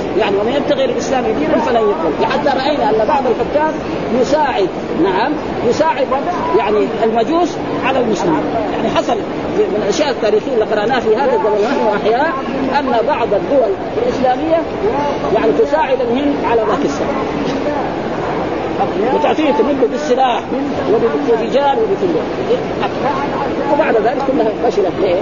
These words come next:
لأنها بغير دين الله، ولذلك يقول الله تعالى في هذا، آه، آه، قال:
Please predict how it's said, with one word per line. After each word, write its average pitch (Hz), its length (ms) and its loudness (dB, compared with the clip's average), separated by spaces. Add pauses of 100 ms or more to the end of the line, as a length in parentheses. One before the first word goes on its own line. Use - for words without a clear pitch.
(120)
لأنها 208 320 0 (340)
بغير 202 160 4
دين 165 300 2
الله، 156 220 2
ولذلك 208 480 0
يقول 180 300 2
الله 180 240 2
تعالى 202 220 0
في 180 120 0
هذا، 240 300 2 (1400)
آه، 180 340 2
آه، 180 80 2 (340)
قال: 185 340 2